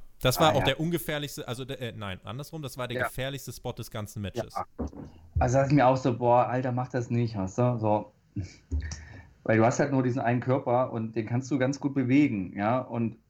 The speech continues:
Speaker 2: ah, weiß ich nicht. Also hat, glaub ich, keiner gebraucht am Ende. Aber natürlich bei so Matches, du, du weißt ja immer, irgendwas muss am Ende noch kommen, was richtig noch ein Match wirbelt. Und wenn du schon so recht früh reingehst, schon mit Stacheldraht und Glas und denkst dir so, boah, da muss jetzt noch irgendwas kommen.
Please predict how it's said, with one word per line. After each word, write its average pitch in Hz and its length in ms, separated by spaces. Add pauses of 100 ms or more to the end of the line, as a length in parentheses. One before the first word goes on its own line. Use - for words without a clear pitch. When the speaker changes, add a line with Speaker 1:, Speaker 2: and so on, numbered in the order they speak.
(220)
Speaker 2:
ah, 101 360 (580)
weiß 98 220
ich 101 40
nicht. 92 300 (560)
Also 101 260 (480)
hat, - 140
glaub 123 140
ich, 117 80
keiner 123 280
gebraucht 120 460
am 92 100
Ende. 92 260
Aber 104 280
natürlich 143 340
bei 120 100
so 123 120
Matches, 120 420 (800)
du, 113 240
du 113 100
weißt 143 260
ja 147 60
immer, 143 220
irgendwas 135 320
muss 139 140
am 120 100
Ende 131 140
noch 117 160
kommen, 143 260
was 131 200
richtig 139 400
noch 92 160
ein 95 240
Match - 320
wirbelt. 104 300
Und 101 80
wenn 104 100
du 117 100
schon 110 160
so 107 60
recht 127 200
früh 135 240
reingehst, 151 520
schon 127 80
mit 110 80
Stacheldraht 131 640
und 104 140
Glas 139 480
und 117 80
denkst 117 200
dir 113 120
so, 110 160
boah, 98 280
da 98 100
muss 127 180
jetzt 151 160
noch 127 100
irgendwas 156 460
kommen. - 260